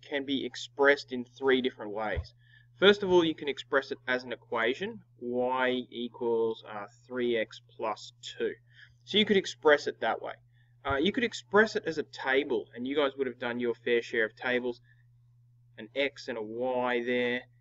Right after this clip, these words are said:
and then you fill out the t-, uh, something like that. Now, the third way that it can be expressed is as a graph on a Cartesian plane, uh, something like this. Okay,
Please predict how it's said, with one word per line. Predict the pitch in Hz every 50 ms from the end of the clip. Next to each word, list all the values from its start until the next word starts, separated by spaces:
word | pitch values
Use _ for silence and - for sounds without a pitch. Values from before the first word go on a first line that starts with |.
| _ _ _ -
and | 127 131 131
then | 123 123
you | 120 120
fill | - 143 135 120
out | 104 - -
the | -
t-, | - - - -
uh, | 131 123 117 117
something | 113 - - - 160 151 - 135 123 123
like | 117 107 101 101 - -
that. | 117 107 - - - - - - - - - _ _ -
Now, | 156 160 165 156
the | 151 151
third | - - - 185 190 208 220 208
way | 202 196 185 180
that | 170 160
it | 156 -
can | - 160
be | 160 156
expressed | 147 - - - - 160 160 156 151 - - _ -
is | 139 139 131 - _ -
as | 123 123 123 123 123 - - - 123
a | 120 120 120 123 120 - _ _ _ _ _ _ _ _ _ _ _
graph | - 123 123 127 135 135 127 117 104 95 - - - _ _ _ -
on | 120 120 117
a | 113
Cartesian | - - 120 113 120 - - - 127 123 117 117 120 110 107
plane, | - - 113 110 110 110 107 101 - _ _ _ _ _ _ - - - _ _ _ _ _ _ _ _ -
uh, | 98 98 101 - 101 98 98 98
something | - - - 135 131 123 - - - 110 110 113 - - - - - - - - _ - - - - - - - - - - _ _ _ _ _ - - - _ - _ _ _ - -
like | - 120 101 117
this. | 131 123 - - - - - - _ _ _ _ _ _ _ _ _ _ _ _ _ _ _ _ _ _ _ -
Okay, | 135 131 127 - 123